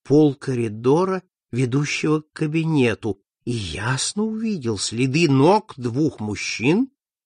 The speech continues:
и одной женщины. Маргульм, идя по этим следам,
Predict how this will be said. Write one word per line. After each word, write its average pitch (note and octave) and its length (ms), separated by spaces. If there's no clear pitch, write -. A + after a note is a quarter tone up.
и A#2 60
одной A2+ 400
женщины. - 720
Маргульм, C#3 540
идя C3+ 300
по A#2+ 120
этим G2+ 260
следам, G#2+ 640